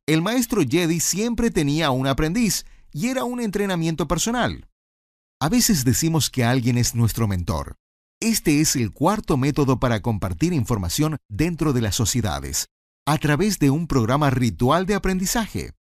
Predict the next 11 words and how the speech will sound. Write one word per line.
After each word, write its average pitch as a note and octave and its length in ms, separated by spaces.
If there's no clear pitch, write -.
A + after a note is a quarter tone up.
Es A3 200
algo C4 180
que E3+ 160
ya G#3 160
no A#3 120
se F3 180
hace G3 240
fuera C#3+ 340
de A#2+ 80
las A2+ 140
sociedades, A#2 800